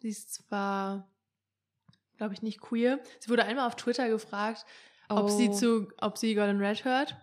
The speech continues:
Speaker 2: Mhm,
Speaker 1: Und dann war
Speaker 2: ich
Speaker 1: sie so,
Speaker 2: erinnere mich.
Speaker 1: „Okay, äh, ich probier's mal aus.“
Speaker 2: I
Speaker 1: Oder
Speaker 2: don't know
Speaker 1: sowas.
Speaker 2: them. <laughs>
Speaker 1: Mm,
Speaker 2: Ja.
Speaker 1: ich weiß nicht, wer das ist, aber I, I'll try.
Speaker 2: Mhm.
Speaker 1: Und sie wusste halt nicht, was dahinter steckt. Und es war richtig wholesome, aber ich glaub,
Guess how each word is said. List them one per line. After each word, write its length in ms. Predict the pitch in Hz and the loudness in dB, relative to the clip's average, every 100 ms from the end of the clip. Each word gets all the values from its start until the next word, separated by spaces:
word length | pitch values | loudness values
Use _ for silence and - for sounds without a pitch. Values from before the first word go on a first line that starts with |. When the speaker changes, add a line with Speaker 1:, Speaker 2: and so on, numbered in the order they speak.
| - | -4
Speaker 2:
Mhm, 360 | 214 196 208 196 | -2 -2 -2 2
Speaker 1:
Und 40 | |
dann 120 | 226 226 | 2 4
war 80 | |
Speaker 2:
ich 60 | 226 | 2
Speaker 1:
sie 80 | 214 | 4
so, 200 | 226 220 | 4 4
Speaker 2:
erinnere 140 | 220 285 | 2 -4
mich. 160 | - 277 | -4 0
Speaker 1:
„Okay, 380 | 302 320 285 277 - - - _ 247 | 2 2 2 -2 -16 -20 -20 _ 4
äh, 320 | 247 247 262 | 4 4 0
ich 200 | 233 - - | -4 -6 -4
probier's 280 | 285 269 277 | 0 2 0
mal 400 | 269 311 277 277 | 0 2 2 2
aus.“ 160 | 277 - - | -2 -8 0
Speaker 2:
I 40 | |
Speaker 1:
Oder 100 | - | 4
Speaker 2:
don't 40 | 277 | 6
know 220 | 330 359 | 8 8
Speaker 1:
sowas. 40 | 359 339 339 339 359 277 - 320 302 | 6 6 4 0 -4 -4 -6 -6 4
Speaker 2:
them. 0 | |
<laughs> 100 | 269 | 6
Speaker 1:
Mm, 100 | 269 | 6
Speaker 2:
Ja. 180 | 214 214 | 4 -2
Speaker 1:
ich 180 | - 233 | -2 2
weiß 380 | 277 285 - - | 2 2 -4 -6
nicht, 200 | 254 254 | -2 2
wer 100 | 247 | 2
das 120 | 247 | 2
ist, 200 | 277 254 | 0 0
aber 540 | 233 240 233 233 233 - - | 0 2 2 0 -4 -14 -4
I, 180 | 226 240 - | -2 -2 0
I'll 180 | 233 247 | 0 0
try. 420 | - 269 262 262 285 | 2 4 4 2 0
Speaker 2:
Mhm. 560 | 214 220 208 214 220 240 - _ | -2 -2 -2 -4 -4 -6 -10 _
Speaker 1:
Und 160 | 240 240 | 0 2
sie 100 | 240 | 4
wusste 280 | 262 247 269 | 2 2 2
halt 160 | 254 | 2
nicht, 200 | 247 254 | 2 0
was 160 | 254 240 | 0 0
dahinter 500 | 240 240 247 254 226 | 2 2 2 2 -2
steckt. 360 | - 208 202 226 | 0 -2 -2 -2
Und 60 | |
es 120 | 226 | 0
war 100 | 233 | 0
richtig 300 | 233 233 220 | 0 -2 0
wholesome, 380 | 233 226 220 220 | 2 2 2 0
aber 100 | 196 | 0
ich 60 | 202 | 0
glaub, 180 | 220 | -2